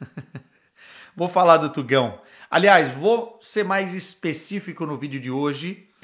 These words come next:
pro torcedor portista e pro torcedor do Fluminense e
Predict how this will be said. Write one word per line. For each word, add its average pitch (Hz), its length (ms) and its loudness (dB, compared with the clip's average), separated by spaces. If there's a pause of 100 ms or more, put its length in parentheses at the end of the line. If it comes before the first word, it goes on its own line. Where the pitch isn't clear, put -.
(240)
pro 143 140 -6
torcedor 160 540 -4
portista 156 840 -6 (360)
e 190 480 -2 (180)
pro 147 140 -4
torcedor 170 520 -4
do 147 120 -2
Fluminense 151 840 -8
e 240 340 -4